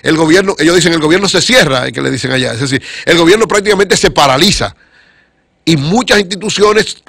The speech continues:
prácticamente no operan y eso genera una situación bastante difícil para los empleados, para sectores económicos importantes de Estados Unidos y esto puede provocar una situación difícil para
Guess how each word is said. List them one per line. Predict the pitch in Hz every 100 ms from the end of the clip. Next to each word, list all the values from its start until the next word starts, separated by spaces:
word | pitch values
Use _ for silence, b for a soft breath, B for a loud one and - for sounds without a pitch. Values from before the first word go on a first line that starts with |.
| _
prácticamente | - 160 185 175 180 170 165
no | 180
operan | 143 165 156 143
y | 143
eso | 147 156
genera | 165 147 151 143 B B
una | 135 151
situación | 143 165 - 143
bastante | 135 - 139 139
difícil | 151 - 135 - 135 B B _
para | 139 151 151
los | - 120 -
empleados, | 110 - 147 196 165 143 104 B -
para | 120 127
sectores | - 117 135 131
económicos | 135 135 131 127
importantes | 131 127 117 131 131
de |
Estados | 123 139 147
Unidos | 165 151 139 - B B B
y | 127 147
esto | 156 151
puede | 127 156 151
provocar | 147 135 143 151
una | 151
situación | 139 127 110 151
difícil | 151 151 156 151 B B B
para | - 175